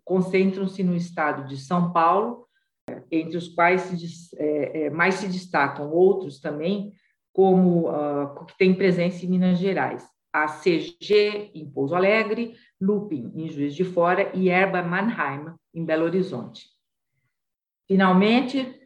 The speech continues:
como forma ainda de alavan-, alavancar o grande potencial do comércio bilateral, o Brasil tem favorecido uma expansão ambiciosa do Acordo de Comércio Preferencial A C P Mercosul-Índia, que está em vigor desde dois mil e nove.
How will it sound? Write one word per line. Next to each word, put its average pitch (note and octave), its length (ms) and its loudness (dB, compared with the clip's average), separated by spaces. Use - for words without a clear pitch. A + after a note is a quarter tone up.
como G#3 240 4
forma F#3+ 340 4
ainda E3+ 200 2
de F3 80 0
alavan-, F3+ 520 0
alavancar E3+ 600 0
o D#3 80 -14
grande G#3 240 -2
potencial F3 640 -4
do - 60 -12
comércio D#3 420 -6
bilateral, F#3+ 640 2
o G#3 40 -4
Brasil G3+ 380 0
tem B3+ 280 -6
favorecido G3 920 -4
uma G3+ 280 0
expansão F#3+ 800 0
ambiciosa F3+ 1080 -2
do F#3 160 0
Acordo F#3+ 600 2
de F3 100 -10
Comércio E3 560 -6
Preferencial E3 1040 -6
A E3 100 -4
C D#3+ 160 -8
P D#3 300 -6
Mercosul-Índia, F3+ 1120 -4
que - 60 -20
está - 200 -6
em D#3+ 80 -6
vigor E3 560 -2
desde E3+ 260 -2
dois E3 200 -6
mil E3 160 -8
e E3 60 -8
nove. B2+ 480 -12